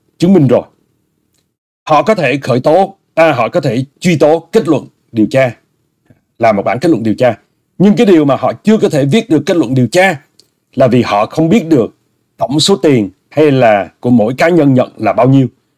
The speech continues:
nên họ không có biết truy tố theo cái khung hình nào.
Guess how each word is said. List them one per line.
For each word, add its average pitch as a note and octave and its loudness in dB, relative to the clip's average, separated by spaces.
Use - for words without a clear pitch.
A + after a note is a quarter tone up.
nên D#3 2
họ G#2 -2
không F#3 -2
có - -2
biết G#3 0
truy D#3+ -2
tố D#3+ 2
theo C#3 -2
cái B2+ 0
khung B2+ -2
hình G2+ -4
nào. F2 -10